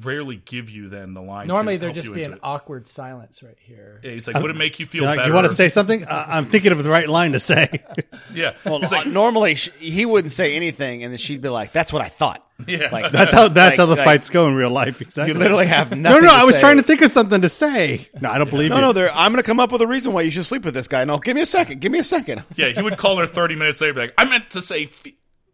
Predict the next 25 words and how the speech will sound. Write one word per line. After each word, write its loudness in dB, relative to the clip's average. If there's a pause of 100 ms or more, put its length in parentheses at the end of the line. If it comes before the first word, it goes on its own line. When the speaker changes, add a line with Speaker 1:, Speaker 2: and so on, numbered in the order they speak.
(120)
Speaker 1:
feel -10
better." 0
Speaker 3:
Feel -8
better. 2
Speaker 1:
When -6
you -4
were -4
said, -6
uh, -10
forget -20
it. -20 (1080)
But -10
yeah, -2
because -6
he's -10
Speaker 3:
Moment's 6
Speaker 1:
like, -8
Speaker 3:
passed. 0
Speaker 1:
"Would -4
it -4
make -2
you -8 (100)
feel -14
better -12 (280)
if -12